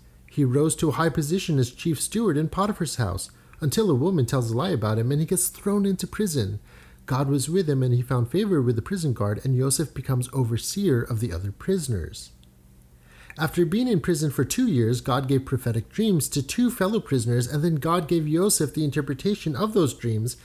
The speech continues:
giving him an opportunity to be recommended to the Pharaoh, but he was forgotten about and left in prison for another two years.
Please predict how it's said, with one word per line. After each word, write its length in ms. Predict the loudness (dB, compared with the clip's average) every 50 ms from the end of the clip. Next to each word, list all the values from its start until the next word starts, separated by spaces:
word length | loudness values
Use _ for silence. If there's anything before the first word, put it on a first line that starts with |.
| -20 -20 -20 -18 -8 -2
giving 300 | -2 0 2 2 2 2
him 200 | 2 2 2 0
an 80 | 0
opportunity 720 | 0 -2 -2 -4 -6 -2 0 0 2 2 0 0 0 0 0
to 60 | 0
be 160 | 0 2 2 2
recommended 640 | 4 2 0 0 0 0 2 2 2 0 0 -2
to 120 | 0 -2 -2
the 100 | -2 -2
Pharaoh, 480 | -2 -2 -2 0 0 -2 -4 -6 -10 -12 -16 -20 -20 -20 -12 -4
but 140 | -2 0 2
he 100 | 2 2
was 140 | 0 0 -2
forgotten 480 | -2 -4 -2 0 0 0 2 2 2
about 400 | 2 2 2 2 2 0 -2 -2
and 120 | -2 0 2
left 220 | 2 0 0 0
in 100 | 0 0
prison 300 | 0 -2 -2 0 -2 -4
for 160 | -2 -2 -2
another 460 | 2 2 2 2 2 2 2 2 2 0
two 260 | 0 -2 -2 -2 0
years. 580 | 0 0 0 0 0 -2 -4 -8 -12 -16 -18